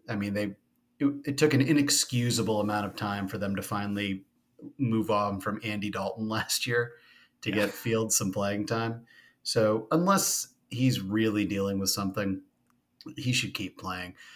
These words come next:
Speaker 1: But I, I would be concerned, uh, that that offensive line might get him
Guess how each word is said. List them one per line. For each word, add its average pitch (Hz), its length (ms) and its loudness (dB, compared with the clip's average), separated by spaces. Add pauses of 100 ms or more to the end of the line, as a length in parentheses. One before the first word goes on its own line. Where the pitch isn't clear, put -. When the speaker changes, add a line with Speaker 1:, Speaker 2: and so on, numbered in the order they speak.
(140)
Speaker 1:
But 117 140 4
I, 110 240 4 (320)
I 127 100 8
would 117 320 4
be 110 140 2
concerned, 101 720 2 (460)
uh, 95 340 -2 (540)
that 110 220 -2
that 104 140 0
offensive 98 520 0
line 92 260 -2
might 95 220 -2
get 95 160 -4
him 92 320 -4